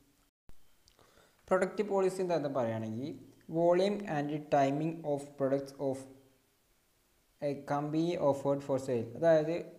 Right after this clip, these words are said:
ഒരു സ്-, ഓ, സാധനം വിൽക്കുമ്പോൾ അതിൻ്റെ വോളിയമും അതുപോലെ തന്നെ ടൈമും കൺസിഡർ ചെയ്യാം, അതായത് ഡിഫൈൻ ചെയ്യാം. ഇതിനെയാണ് പ്രൊഡക്റ്റ് പോളിസീസ് എന്ന് പറയുന്നത്. അതായത് മെയിനായിട്ടുള്ള ഒരു ലക്ഷ്യം എന്താണെന്ന് വെച്ചാൽ, നമ്മുടെ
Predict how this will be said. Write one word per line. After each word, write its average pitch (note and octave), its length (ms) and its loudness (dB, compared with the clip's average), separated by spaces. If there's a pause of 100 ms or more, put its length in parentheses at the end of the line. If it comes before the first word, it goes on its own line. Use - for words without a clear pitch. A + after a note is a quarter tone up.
ഒരു F#3 200 -2
സ്-, F3+ 100 -10 (260)
ഓ, D#3 100 0 (440)
സാധനം C#3 460 0
വിൽക്കുമ്പോൾ C3+ 520 -4 (220)
അതിൻ്റെ D3 340 -2 (540)
വോളിയമും F3+ 680 6
അതുപോലെ D#3 360 2
തന്നെ D#3+ 140 2 (160)
ടൈമും D3 500 4 (960)
കൺസിഡർ E3 400 2
ചെയ്യാം, B2+ 240 0 (600)
അതായത് E3 260 2
ഡിഫൈൻ F3 340 4 (100)
ചെയ്യാം. C3+ 240 2 (280)
ഇതിനെയാണ് D#3 480 0 (380)
പ്രൊഡക്റ്റ് F3 420 0
പോളിസീസ് E3+ 540 2
എന്ന് D#3 120 0
പറയുന്നത്. A#2 460 -2 (720)
അതായത് G#3+ 200 4 (120)
മെയിനായിട്ടുള്ള A3 640 0
ഒരു G3+ 160 0
ലക്ഷ്യം E3 340 0
എന്താണെന്ന് D#3 360 0
വെച്ചാൽ, C3+ 300 2 (480)
നമ്മുടെ D3 360 0